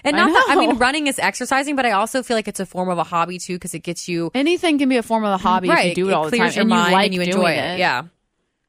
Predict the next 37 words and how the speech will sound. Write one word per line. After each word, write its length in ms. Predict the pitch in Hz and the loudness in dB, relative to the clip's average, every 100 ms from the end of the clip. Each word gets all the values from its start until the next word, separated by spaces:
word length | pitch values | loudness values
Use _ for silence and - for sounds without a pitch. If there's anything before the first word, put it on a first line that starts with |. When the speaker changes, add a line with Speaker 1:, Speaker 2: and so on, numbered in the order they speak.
| _ 226 | _ -2
Speaker 2:
Yeah, 160 | 262 | 0
like, 140 | 202 180 | 2 2
Speaker 1:
Although 120 | 240 | 0
Speaker 2:
if 60 | |
someone's, 440 | - 262 247 240 226 | 0 0 0 -2 0
like, 480 | 208 196 180 - _ _ _ _ | 0 0 -4 -14 _ _ _ _
knitting, 640 | 185 180 214 185 160 190 214 _ _ _ _ _ _ _ _ _ | -4 -2 -2 -4 -6 -6 -8 _ _ _ _ _ _ _ _ _
obviously 400 | - 165 220 262 | -6 -4 -4 -2
that's 160 | 226 226 | -2 -2
a 40 | |
hobby. 460 | 180 175 - 247 269 165 160 | 0 0 0 -4 -4 -4 -6
<laughs> 160 | - | -2
Speaker 1:
Right, 420 | 311 269 349 381 262 | 0 2 4 4 4
Speaker 2:
Knit-, 100 | - | 0
Speaker 1:
exactly. 480 | - 226 262 285 | 0 0 0 0
Speaker 2:
knitting 280 | 269 269 294 | 0 0 0
is 140 | 294 247 | 0 2
a 40 | 208 | 2
hobby. 500 | 208 254 165 262 - | 4 2 0 -2 -2
<laughs> 1120 | 277 - 359 427 _ _ _ _ - - _ | -4 -6 -10 -10 _ _ _ _ -20 -20 _
Speaker 1:
What 180 | 240 226 | -6 -4
is 160 | 262 247 | -2 -4
it? 160 | 277 | -4
Something 260 | 269 240 233 | -4 -4 -2
is 100 | 208 | 0
a 100 | 208 | 0
hobby? 460 | 196 196 208 214 - _ _ | 0 0 -2 -6 -8 _ _
What's 120 | 190 202 | -6 -4
that 120 | 185 | -4
song? 420 | - 175 175 175 _ _ _ _ _ _ _ _ _ 190 | -2 0 -2 -4 _ _ _ _ _ _ _ _ _ -10
Speaker 2:
I 100 | 185 | -8
don't 160 | 165 | -8
know. 300 | - 185 190 - _ _ _ _ _ _ | -10 -10 -12 -16 _ _ _ _ _ _
Speaker 1:
Something 380 | 202 180 160 156 | -14 -12 -10 -8
is 140 | 160 | -8
a 60 | 147 | -10
hobby. 680 | - 175 156 143 131 - | -6 -6 -6 -8 -12 -14